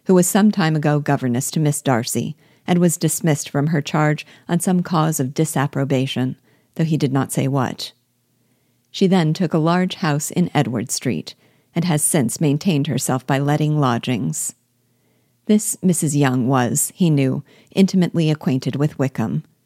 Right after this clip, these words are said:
and he went to her for intelligence of him as soon as he got to town.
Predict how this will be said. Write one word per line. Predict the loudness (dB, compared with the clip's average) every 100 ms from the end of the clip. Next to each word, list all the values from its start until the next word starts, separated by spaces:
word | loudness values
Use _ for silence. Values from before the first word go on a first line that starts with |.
| _ _ _
and | -2
he | 0
went | 2 2 2
to | 0 2
her | 2 0
for | 0
intelligence | 0 0 0 -2 -2 -2 -2
of |
him | -2 0 -2 -6 _
as | -4 -2
soon | 2 2
as | 2 2
he | 0
got | 0 -2
to | -4
town. | -2 -2 0 -2 -6